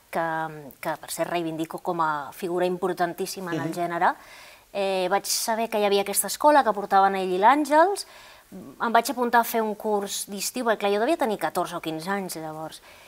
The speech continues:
Speaker 1: i em va agradar molt, i a partir d'aquí ja vaig començar a anar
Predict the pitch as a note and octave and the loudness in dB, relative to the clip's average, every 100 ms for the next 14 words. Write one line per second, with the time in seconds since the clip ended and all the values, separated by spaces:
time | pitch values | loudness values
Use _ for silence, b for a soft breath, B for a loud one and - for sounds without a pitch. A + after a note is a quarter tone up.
0 | B _ - A3 G#3 F#3+ F#3 F3+ F#3 G3+ | B _ -8 -4 -2 2 2 2 4 6
1 | G3+ G#3 C#4+ G4+ A4+ - - - G#3+ F#3+ | 6 10 10 8 2 -12 -18 -2 0 0
2 | - F#3+ G3+ G3+ G3 - _ A3 F#3 E3 | 0 0 0 0 -2 -4 _ -8 -4 -4
3 | - F#3 E3 - F3+ E3 D#3+ F3 | -6 -6 -6 -6 -6 0 2 2